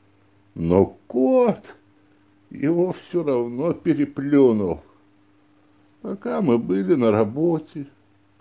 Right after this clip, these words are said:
он открыл холодильник. Это обычное явление у нас.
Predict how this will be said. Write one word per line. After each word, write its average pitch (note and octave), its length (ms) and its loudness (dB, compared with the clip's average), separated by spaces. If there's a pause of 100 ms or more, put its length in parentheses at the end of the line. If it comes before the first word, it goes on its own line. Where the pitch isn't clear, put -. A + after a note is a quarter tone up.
(440)
он - 260 -4
открыл E3+ 400 -2
холодильник. G2+ 880 0 (540)
Это A3 380 -8
обычное - 540 -8
явление B2+ 540 -6
у G2+ 100 -8
нас. A2 420 -16